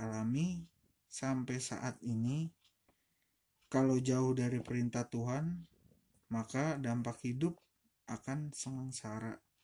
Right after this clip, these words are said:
susah. Tapi jika baliknya, jika sebaliknya, alhamdulillah. Dan saat ini malah lebih parah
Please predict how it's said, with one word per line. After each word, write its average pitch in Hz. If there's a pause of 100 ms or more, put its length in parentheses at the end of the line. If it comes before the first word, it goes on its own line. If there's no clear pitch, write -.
(240)
susah. 156 (160)
Tapi 131
jika 127 (480)
baliknya, 127 (720)
jika 131
sebaliknya, 120
alhamdulillah. 120 (1500)
Dan 123
saat 120
ini 165 (960)
malah 123
lebih 127
parah 120